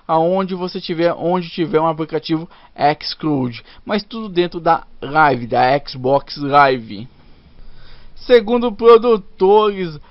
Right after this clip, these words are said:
aí da Ubisoft, é, Sub-Honors, um jogo de pirata que promete ser o melhor jogo de pirata já feito,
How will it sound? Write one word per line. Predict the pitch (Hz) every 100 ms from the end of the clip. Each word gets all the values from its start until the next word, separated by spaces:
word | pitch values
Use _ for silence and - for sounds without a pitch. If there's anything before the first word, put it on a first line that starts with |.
| -
aí | 160 160 160
da | 160 160
Ubisoft, | 170 190 214 - 208 196 - 208 208 - -
é, | 180 180 185 180
Sub-Honors, | - - 240 190 190 190 196 185 - - - - -
um | 175 160
jogo | 170 165
de | 160 175
pirata | - 202 165 160 165
que | 185 156
promete | 175 160 160 -
ser | 175
o |
melhor | 165 165 151 160 170
jogo | 160 160
de | 151
pirata | 170 151 143 147
já | 143 165 185
feito, | - - 160 160 190 196